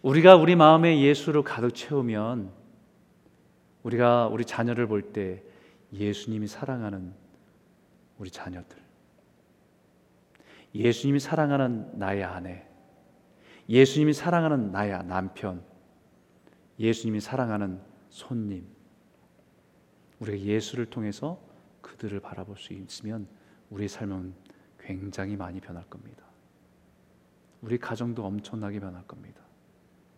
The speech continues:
저는 여러분들이, 저와 여러분이 우리가 보고 우리가 만나는 사람들, 그들 안에 계신 예수, 그들을 사랑한 예수를 발견해서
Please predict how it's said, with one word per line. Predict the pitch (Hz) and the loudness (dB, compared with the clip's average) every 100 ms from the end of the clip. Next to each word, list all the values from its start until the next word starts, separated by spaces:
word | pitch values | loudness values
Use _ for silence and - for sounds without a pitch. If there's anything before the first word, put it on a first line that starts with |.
| _ _ _ _ _ _ _ _ _ _ _ _ _ _ _ _ - - _ - - - - - - - - | _ _ _ _ _ _ _ _ _ _ _ _ _ _ _ _ -20 -20 _ -20 -20 -20 -20 -20 -20 -20 -6
저는 | 113 113 | -4 0
여러분들이, | 117 117 113 113 113 110 107 | 2 2 0 -2 0 -2 -4
저와 | 117 113 | -2 0
여러분이 | 107 101 101 107 123 107 - - - _ _ _ | 0 -2 -4 -6 -6 -10 -16 -20 -20 _ _ _
우리가 | - 117 120 123 | -8 -2 2 2
보고 | 117 113 107 117 | 0 -2 -2 -2
우리가 | 110 110 | -2 -2
만나는 | 101 101 104 104 | -2 -2 -4 -4
사람들, | 95 110 101 98 101 98 - _ _ _ _ | -6 -8 -8 -8 -8 -10 -16 _ _ _ _
그들 | - 120 131 | -6 0 2
안에 | 120 117 113 | 2 2 -2
계신 | 110 - 107 | -6 -6 -8
예수, | 98 101 101 - 98 92 - _ _ _ _ _ _ | -4 -4 -6 -8 -14 -16 -20 _ _ _ _ _ _
그들을 | - 104 127 123 | -12 0 2 2
사랑한 | - 143 131 123 | -2 -6 -4 -2
예수를 | 104 104 113 110 | -4 -6 -6 -8
발견해서 | 107 98 98 95 - 139 | -8 -8 -8 -10 -12 -12